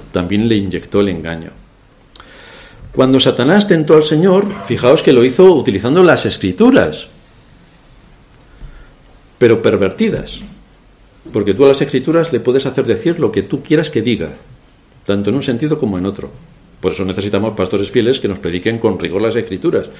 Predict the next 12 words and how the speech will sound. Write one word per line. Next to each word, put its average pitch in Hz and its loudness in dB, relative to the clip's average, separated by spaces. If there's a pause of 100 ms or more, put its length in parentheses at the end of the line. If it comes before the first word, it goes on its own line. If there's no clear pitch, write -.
(200)
y 101 -14
que 98 -2
no 113 -2
nos 117 -6
cuenten 107 -2
un 90 -6
cuento. 123 -4 (3000)
Cuán 165 6
atentos 165 2
debemos 139 4
estar 147 2
para 120 0